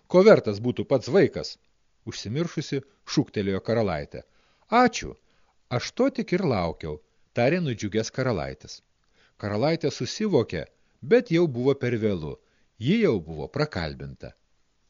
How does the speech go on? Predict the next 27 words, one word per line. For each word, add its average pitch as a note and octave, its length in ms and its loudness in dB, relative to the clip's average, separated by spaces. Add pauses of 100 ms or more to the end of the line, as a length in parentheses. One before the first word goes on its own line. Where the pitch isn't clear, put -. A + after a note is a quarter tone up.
Ji B2+ 100 0
dar B2+ 160 2
bandė A#2 340 -2
pykti D#3 480 -4
ir D#2+ 180 -4
tūžti, D3 600 -4
bet G3 260 0
neilgam. C#3+ 540 0 (340)
Karalaitis B2+ 520 0
buvo B2 160 0
toks C3 320 -4
gražus G#2+ 580 -2
ir A#2+ 160 -2
taip D3+ 240 -2
meiliai D3 400 0
šypsojosi, F3+ 760 2 (100)
kad - 200 -2
ir C#3 80 2
jos C3+ 300 2
žiauri G2 340 0
širdis F#2 420 -6
atsileido. D2 640 -6 (580)
Ji A#2 140 0
atsistojo D#3+ 640 0 (520)
ir C#3 120 0
nusilenkusi G#2+ 720 -4
tarė: C2 380 -8